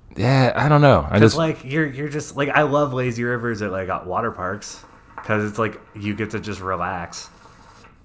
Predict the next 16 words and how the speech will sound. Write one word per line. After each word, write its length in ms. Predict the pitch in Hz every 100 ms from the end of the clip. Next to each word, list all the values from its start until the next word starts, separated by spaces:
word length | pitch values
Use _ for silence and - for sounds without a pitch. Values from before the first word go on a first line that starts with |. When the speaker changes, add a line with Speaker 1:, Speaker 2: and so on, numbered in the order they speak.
| -
Speaker 2:
You 140 | 110 104
don't 160 | 110
really 160 | 107 104
have 120 | 101
to 80 | 101
worry 320 | 90 92 95
about 160 | 87 85
a 40 |
whole 200 | 85 87 78
lot. 380 | 80 82 80 - -
Like, 240 | 90 90 87 - _ _ _ -
it's 140 | 87
not 400 | 110 104 95 -
<laughs> 120 | -
physically 440 | 101 92 95 95 90
exhausting. 720 | 80 82 80 87 - 80